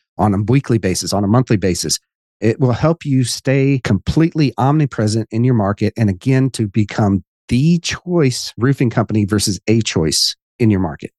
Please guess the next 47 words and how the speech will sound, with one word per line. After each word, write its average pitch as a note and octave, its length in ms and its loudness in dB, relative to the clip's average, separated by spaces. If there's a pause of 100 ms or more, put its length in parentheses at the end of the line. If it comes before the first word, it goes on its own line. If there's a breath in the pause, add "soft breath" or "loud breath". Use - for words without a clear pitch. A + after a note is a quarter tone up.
(240)
Okay. G2+ 280 0 (520)
So B2+ 320 0
it's A#2+ 160 -6
made D3 140 2
up D#3+ 80 -2
of D#3 160 -6
four C3 180 2
pillars. - 520 -4 (180)
And A#2+ 180 2
I'm A#2+ 100 2
not C3+ 120 0
gonna D3 120 0
get C3+ 180 0
too D#3+ 160 0
deep C3 300 0
on D3 180 2
this D3+ 220 0
because G#2 300 0
we G#2 160 2
are A#2 140 2
here A#2+ 220 2
to G2+ 80 -4
talk G2 240 -2
about G2 160 0
how G#2 100 -2
to F2+ 100 -4
dominate G2 380 -2
Go-, A2+ 200 0 (180)
Google. C3+ 400 0 (380)
But, A2+ 280 0 (300)
you A#2 80 0
know, G2+ 140 2
for F#2+ 160 -2
now, A2+ 380 2 (160)
the A2 100 0
first C#3+ 320 -2
pillar D3+ 260 2
and A#2 140 0
the F#2 40 -6
base A#2+ 280 -2
pillar, C#3 340 0
your G#2 220 0
foundation, A#2 880 0 (220)
is A#2 120 0
your D#3 100 2
reputation. E3+ 600 -2
Okay. B2 280 0